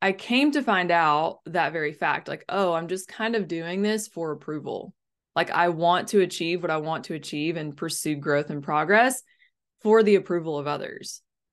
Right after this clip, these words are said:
And then I really started to discover how hollow that felt. Like, I, if I got really honest with myself, I wasn't really living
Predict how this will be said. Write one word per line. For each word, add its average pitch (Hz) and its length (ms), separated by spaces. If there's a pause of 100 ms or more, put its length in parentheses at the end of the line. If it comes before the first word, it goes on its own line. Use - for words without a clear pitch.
(760)
And 202 160
then 220 160
I 208 80
really 208 440
started 240 300
to 226 100
discover 170 480
how 156 220
hollow 156 500
that 143 300
felt. 135 340 (840)
Like, 196 140
I, 202 140 (100)
if 196 120
I 190 80
got 170 240
really 175 300
honest 151 340
with 175 140
myself, 190 380
I 160 100
wasn't 165 360
really 175 440
living 160 760